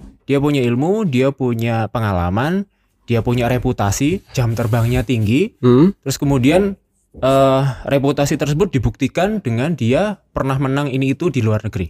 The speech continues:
Speaker 1: internasional.
Speaker 2: Oke.
Speaker 1: Bahkan dia atlet timnas juga kan
Speaker 2: Hmm.
Speaker 1: untuk di, di, di catur,
Speaker 2: Catur.
Speaker 1: gitu. Sedangkan Pak Dewa Kipas sopo mau jenengi?
Speaker 2: Iya, ini jualan burung kalau nggak salah.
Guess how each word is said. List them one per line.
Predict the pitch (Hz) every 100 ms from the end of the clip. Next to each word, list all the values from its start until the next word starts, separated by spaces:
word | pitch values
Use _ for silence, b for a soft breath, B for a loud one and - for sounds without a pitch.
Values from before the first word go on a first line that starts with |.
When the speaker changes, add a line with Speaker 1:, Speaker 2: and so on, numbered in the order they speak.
| _
Speaker 1:
internasional. | 117 110 101 104 104 82 -
Speaker 2:
Oke. | _ 120
Speaker 1:
Bahkan | 107 135
dia | 117 143
atlet | - 120 120 123 _ _
timnas | - 120 120 113
juga | 120 123
kan | 113
Speaker 2:
Hmm. | 110
Speaker 1:
untuk | 135 123 113
di, | - 101 98
di, | 98 92 92
di | 95 92 92
catur, | 87 101 120 107
Speaker 2:
Catur. | - _
Speaker 1:
gitu. | - - - _ _ _ _ _
Sedangkan | - 143 170 170
Pak | 165 143 - _ _ _ _ -
Dewa | 123 127
Kipas | 123 - 135
sopo | - - 107 104
mau | 90
jenengi? | 90 82 80 76 -
Speaker 2:
Iya, | 147 123 110 _ _
ini | 170
jualan | 165 135 127
burung | 120 131 117
kalau | 107
nggak | 104
salah. | 101 104